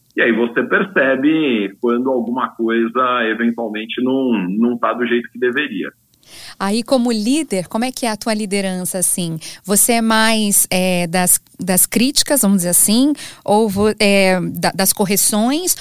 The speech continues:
Speaker 2: ou você olha mais pro lado positivo da coisa, é mais do, é mais do incentivo, de, de pôr a mão no ombro, de vamos junto?
Speaker 1: Eu acho que depende do momento. Eu acho que, assim, eu, eu,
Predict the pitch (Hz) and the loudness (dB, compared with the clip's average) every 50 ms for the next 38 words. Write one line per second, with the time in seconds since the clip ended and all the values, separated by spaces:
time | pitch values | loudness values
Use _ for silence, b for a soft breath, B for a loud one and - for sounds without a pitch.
0 | B B B - 220 233 214 233 233 - - 240 220 220 220 226 220 214 214 208 | B B B -2 -2 0 0 0 0 2 0 0 0 0 0 0 0 0 0 0
1 | 202 208 - - - 220 214 202 202 196 202 220 214 190 190 - - 208 185 180 | 0 0 -2 -4 -2 0 2 2 2 0 0 0 -2 0 0 0 -2 0 0 0
2 | 180 175 - 208 208 220 226 220 202 196 208 208 214 214 214 196 202 - - 208 | 0 0 2 4 4 4 4 4 2 2 2 2 2 0 0 -2 -2 0 0 0
3 | 208 214 226 226 196 214 233 233 - 262 226 220 - - - 226 220 240 247 247 | 2 2 2 2 2 2 2 4 4 2 2 2 2 2 4 6 6 6 8 8
4 | 247 240 226 208 180 196 202 180 - 196 202 208 208 202 196 185 180 170 170 B | 8 6 6 4 4 2 0 2 0 0 0 0 0 -2 -2 -4 -6 -6 -10 B
5 | B B B B - 175 180 202 214 208 214 233 233 226 226 226 226 226 214 208 | B B B B -4 0 0 0 0 0 2 4 4 4 4 4 4 4 2 4
6 | 208 214 233 247 247 247 240 233 226 214 208 190 202 196 196 175 180 185 202 190 | 4 4 6 6 6 4 4 4 2 2 0 0 0 -2 -2 -2 0 0 0 0
7 | 185 196 208 202 220 190 196 185 165 160 160 - - - - - _ _ _ _ | 0 0 2 2 2 0 0 -2 -4 -4 -6 -10 -12 -14 -16 -20 _ _ _ _
8 | _ _ _ _ _ _ _ _ _ _ _ _ _ _ _ _ _ _ _ _ | _ _ _ _ _ _ _ _ _ _ _ _ _ _ _ _ _ _ _ _
9 | _ _ _ _ - - 185 190 - - - - 254 240 - 247 254 - 208 269 | _ _ _ _ -4 -2 -2 0 -2 -2 -2 -2 0 0 0 -2 -2 -2 -2 -2
10 | 254 254 247 240 196 135 107 95 - - - 87 95 110 120 123 135 151 151 - | -2 0 0 0 0 0 -2 -4 -6 -8 -8 -6 -4 -2 -2 -2 -2 -2 -4 -4
11 | - - - 190 185 180 175 160 139 123 117 101 101 117 - - 170 - - - | -8 -10 -6 -2 -2 0 0 0 0 0 0 -2 -2 -6 -4 -4 -4 -4 -4 -4
12 | - 131 107 98 104 123 143 165 175 - 165 160 165 175 180 180 175 156 139 117 | -2 -2 0 0 0 0 0 0 -2 -2 -2 0 0 2 0 0 0 0 -2 -2
13 | 110 117 - | -4 -6 -8